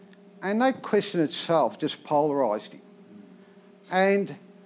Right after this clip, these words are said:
there was that moment of silence, and I knew I'd hit oil right there. And he said, "No, I don't." I said, "Well,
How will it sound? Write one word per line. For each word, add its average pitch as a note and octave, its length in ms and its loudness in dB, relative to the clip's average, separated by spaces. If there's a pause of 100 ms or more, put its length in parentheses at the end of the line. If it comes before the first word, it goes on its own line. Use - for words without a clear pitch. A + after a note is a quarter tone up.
(1700)
there F#3+ 160 6
was F#3+ 120 6
that G#3+ 220 6
moment G3 460 8
of D#3 60 4
silence, E3 580 6
and E3 80 4
I E3 120 4
knew G3 200 8
I'd E3 140 8
hit D#3+ 180 2 (160)
oil C#3+ 340 8
right B2 300 6
there. A2+ 240 2 (840)
And G3+ 440 8 (600)
he F#3 120 4
said, F3+ 440 2 (1200)
"No, D#3 280 0
I C3+ 60 -2
don't." D3 280 -6 (680)
I D3+ 40 -6
said, D#3 260 -4
"Well, E3 320 2